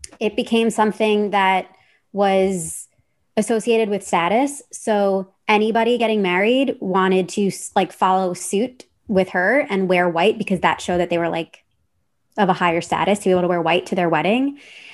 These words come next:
And actually in the nineteen forties here in the U S, um, a lot of the men who were going off to war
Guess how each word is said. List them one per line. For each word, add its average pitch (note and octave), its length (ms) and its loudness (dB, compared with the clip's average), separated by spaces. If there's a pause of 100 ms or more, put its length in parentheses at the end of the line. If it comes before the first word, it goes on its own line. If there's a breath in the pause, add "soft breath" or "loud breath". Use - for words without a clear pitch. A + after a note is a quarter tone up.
(140 loud breath)
And A3 100 2
actually A#3 460 0
in G#3 120 2
the G#3 60 2
nineteen A3+ 400 2
forties G3 760 0 (160)
here C4+ 340 0
in G3 140 0
the F#3+ 60 0
U F#3+ 180 0
S, F#3 560 -2 (420 loud breath)
um, F#3 340 0
a A3 80 0
lot G#3 280 0
of A3+ 180 -2
the G#3+ 100 -2
men A3 380 2
who G#3 180 -2
were G3 140 -2
going G3 320 2
off F#3 180 0
to F#3+ 120 -6
war F3 640 0